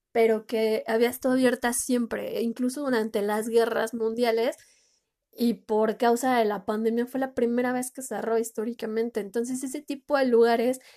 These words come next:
claro que tienen un frío de historia y tienen un valor. El plus comercial a eso, a lo mejor no te están haciendo que, eh, pagues más por una marca, sino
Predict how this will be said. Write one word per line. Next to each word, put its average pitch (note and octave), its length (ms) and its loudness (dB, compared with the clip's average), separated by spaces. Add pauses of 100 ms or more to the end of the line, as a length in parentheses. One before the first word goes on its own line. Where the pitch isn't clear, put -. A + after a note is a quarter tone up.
(180)
claro C#4 220 2
que B3 100 -4
tienen B3+ 280 2
un B3+ 140 0
frío B3 240 0
de A#3 100 6
historia A3 380 0
y G#3+ 60 0
tienen A#3 300 2
un A3+ 140 0
valor. A3 440 2 (720)
El A#3 340 8
plus C#4 460 4
comercial C4 640 2
a B3+ 140 8
eso, A#3+ 220 2
a A#3+ 40 2
lo A#3+ 100 2
mejor A#3 380 -2
no B3 180 -2
te C4 80 -2
están B3 280 -4
haciendo A#3 600 -2
que, G#3+ 360 -6 (180)
eh, G#3+ 480 -2 (880)
pagues B3 360 4
más B3+ 260 0
por B3+ 180 -2
una B3 200 2
marca, B3 500 0
sino A3 680 -2